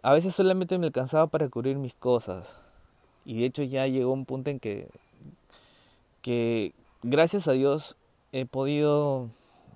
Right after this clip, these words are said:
tener inclusive en mi cargo mucha gente, he sido gerente también. Pero, este, yo decía, "Wow, necesito hacer algo, necesito hacer algo". Entonces, eh, las apariencias, acuérdate que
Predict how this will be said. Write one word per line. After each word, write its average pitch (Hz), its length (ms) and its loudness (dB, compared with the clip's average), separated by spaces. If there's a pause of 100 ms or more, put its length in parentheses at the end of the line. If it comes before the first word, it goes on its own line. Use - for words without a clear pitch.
(220)
tener 120 300 -2
inclusive 135 440 -6
en 139 80 -6
mi 123 120 -8
cargo 131 520 0
mucha 127 300 -8
gente, 143 300 -6
he - 20 -4
sido 139 240 -4
gerente 135 480 -2
también. 117 400 -12 (1500)
Pero, 160 380 6
este, 120 680 -6
yo 139 100 -2
decía, 156 400 -2
"Wow, 135 340 0
necesito 123 640 -6
hacer 135 300 -8
algo, 107 400 -12 (160)
necesito 135 380 -8
hacer 135 200 -6
algo". 113 260 -6
Entonces, 139 440 -8 (260)
eh, 120 380 -8 (100)
las 131 440 0
apariencias, 165 640 0
acuérdate 185 400 2
que 120 260 -4